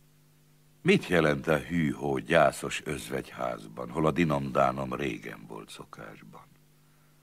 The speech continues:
Toldi Lőrincének most van-e a torja,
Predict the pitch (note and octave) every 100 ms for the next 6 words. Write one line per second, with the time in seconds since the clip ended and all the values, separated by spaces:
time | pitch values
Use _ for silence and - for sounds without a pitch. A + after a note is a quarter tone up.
0 | _ _ _ _ _ - D2+ F2+ D#2+ E2+
1 | D#2+ D#2+ D#2+ D2 - D#2 D2 C#2+ - D2
2 | - - D2 C#2+ C#2+ C2 - B1 B1 B1
3 | B1 A#1+ -